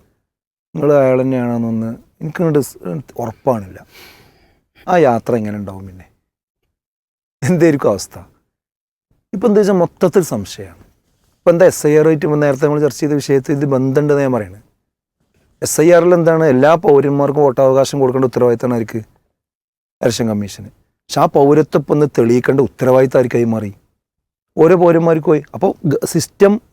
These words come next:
ഈ പൗരന്മാരെ സംശയിക്കുകയാണ്. ആ സംശയത്തിൽ നിന്ന് എന്ത് ചെയ്യാണ്? ഈ പ്രശ്നങ്ങൾ, സ്ട്രെസ് ഉണ്ടാവുകയാണ്. ഇതേ അവസ്ഥൻ്റെ വേറൊരു വശമാണ് എന്ത് ചെയ്യുന്നത്?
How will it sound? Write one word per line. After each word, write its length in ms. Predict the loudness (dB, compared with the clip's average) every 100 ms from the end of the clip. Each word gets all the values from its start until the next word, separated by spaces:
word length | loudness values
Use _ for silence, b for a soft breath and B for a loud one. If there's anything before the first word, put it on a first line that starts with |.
| -6
ഈ 80 |
പൗരന്മാരെ 720 | -2 2 2 2 2 2 2 0 _ _ _
സംശയിക്കുകയാണ്. 840 | -4 -2 0 2 2 2 0 -2 -6 _ _ _ _ _ 0
ആ 80 | 2
സംശയത്തിൽ 580 | 2 0 4 4 4
നിന്ന് 140 | 2 2
എന്ത് 160 | 2
ചെയ്യാണ്? 340 | 2 2 0 -4 -12 _ _ -4
ഈ 60 | -2
പ്രശ്നങ്ങൾ, 500 | -2 -4 -2 0 0
സ്ട്രെസ് 340 | -2 -8 -4
ഉണ്ടാവുകയാണ്. 380 | -2 0 -2 -6 -14 _ _ _ _ _ _ 2
ഇതേ 340 | 6 8 8
അവസ്ഥൻ്റെ 580 | 8 4 0 -2 2 4
വേറൊരു 420 | 6 8 8 6
വശമാണ് 380 | 4 4 0 -2
എന്ത് 100 | 0
ചെയ്യുന്നത്? 400 | 0 0 0